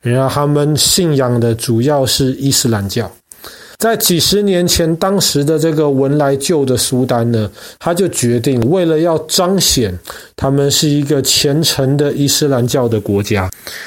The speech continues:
他就决定在首都要盖一个很大很大的清真寺。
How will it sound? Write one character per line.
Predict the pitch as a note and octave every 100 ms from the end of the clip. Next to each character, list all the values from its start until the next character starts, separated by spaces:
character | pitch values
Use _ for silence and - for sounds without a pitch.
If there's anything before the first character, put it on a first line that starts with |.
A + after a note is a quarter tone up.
| - -
他 | - D#3+
就 | D#3 D#3+
决 | - C#3 C#3
定 | C3+ D#3 C#3
在 | D#3+ C#3+
首 | - - G#2+ G#2
都 | G2+ C3 C3 B2+ - -
要 | - D3 C#3 C3+ -
盖 | E3+ C#3
一 | B2 A#2+ A#2+
个 | A2+ C#3+ B2 - -
很 | - C#3+ A#2 A#2
大 | E3 D3
很 | A2+ G2+
大 | C#3+ C3
的 | A2+
清 | A2 B2 A#2+
真 | A#2 A2+
寺。 | - A2